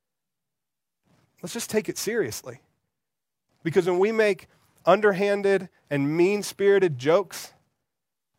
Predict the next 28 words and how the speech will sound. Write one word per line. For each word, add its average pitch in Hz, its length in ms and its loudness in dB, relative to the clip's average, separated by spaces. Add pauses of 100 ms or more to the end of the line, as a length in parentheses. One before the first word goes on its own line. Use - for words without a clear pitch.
(100)
it 156 120 -6
communicates 190 640 0
that 147 160 -6
we 170 160 -4
don't 165 340 0
really 165 240 0
care 147 460 -2
about 123 260 -2
our 117 140 -4
neighbors 104 560 -14 (160)
very 107 180 -10
well. 98 220 -18 (1300)
Lastly, 143 540 2 (500)
on 120 120 -6
things 139 300 -2
you 127 60 -4
shouldn't 127 280 -4
be 120 100 -6
doing, 113 260 -4
and 117 80 -8
this 143 140 -4
is 123 120 -8
really 123 240 -2
important, 104 440 -14 (1120)
don't 156 400 2
spread 135 580 2 (220)
false 147 560 -2 (100)
information 127 840 -4